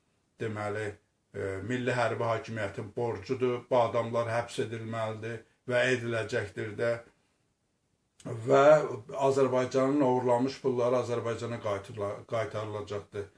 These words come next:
Bildiyiniz kimi, Azərbaycana yüz əlli səkkiz milyard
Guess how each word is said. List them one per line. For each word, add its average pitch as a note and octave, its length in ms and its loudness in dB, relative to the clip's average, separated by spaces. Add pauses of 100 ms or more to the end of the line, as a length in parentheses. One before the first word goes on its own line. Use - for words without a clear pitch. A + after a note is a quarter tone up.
(520)
Bildiyiniz C#3 500 2
kimi, C3 240 2
Azərbaycana A#2+ 920 0
yüz A#2+ 160 -4
əlli A#2 240 0
səkkiz A2 480 -6
milyard G#2+ 460 -6